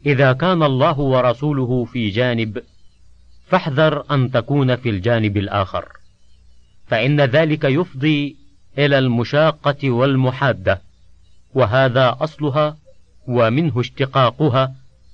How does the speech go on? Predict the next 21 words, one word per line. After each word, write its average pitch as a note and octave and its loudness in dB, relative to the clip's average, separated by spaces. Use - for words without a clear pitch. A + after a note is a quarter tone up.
فإن C#3 2
المشاقة C#3+ 0
أن C#3 2
يكون B2+ 0
في B2+ -2
شق C3+ -2
ومن C3 2
يخالفه C3 0
في C3+ -2
شق، - -6
والمحادة B2+ 0
أن C3 2
يكون C#3+ 0
في C3 -2
حد C#3 -2
وهو C3+ 2
في B2+ -2
حد، C3 -4
ولا E3 2
تستسهل D#3+ -4
هذا، G2 0